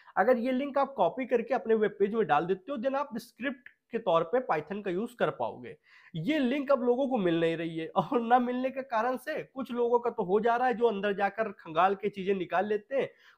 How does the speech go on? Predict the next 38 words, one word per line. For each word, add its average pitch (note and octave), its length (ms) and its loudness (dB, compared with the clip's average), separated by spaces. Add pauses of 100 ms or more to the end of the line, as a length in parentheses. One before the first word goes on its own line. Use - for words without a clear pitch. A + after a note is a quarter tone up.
कुछ C4 140 2
जो B3+ 120 -2
सीधे G#3 320 6
इंसान A#3 300 2
होते A3+ 240 -2
हैं, A#3+ 60 2
नहीं G#3 260 2
अंदर A3+ 240 -2
जाकर G#3+ 280 -2
इतना G#3+ 240 -2
चीज़ें G#3+ 260 -8
निकाल G3+ 360 -4
पाते A3 260 -8
हैं, C4 160 -4 (300)
वो G#3 140 0
कमेंट G#3 360 -2
करते G#3+ 240 -8
हैं A#3 60 -8
कि A#3+ 100 -10
भैया G#3+ 200 -2
ये A#3 120 -4
चीज़ A3 200 -6
हो C3+ 160 0
नहीं A#2 180 -4
रही G2 180 -14
है। - 80 -20 (340)
अब G3 220 0
जब C4 140 4
मेरा A#3+ 340 6
कोई C4+ 200 -4
वीडियो A#3 300 2
बनाने A3 340 0
का A#3+ 120 -2
मोटिव F#3+ 400 -2
ये A#3 80 -4
होता G#3+ 280 2
है A#3 80 -2
कि A#3+ 120 -12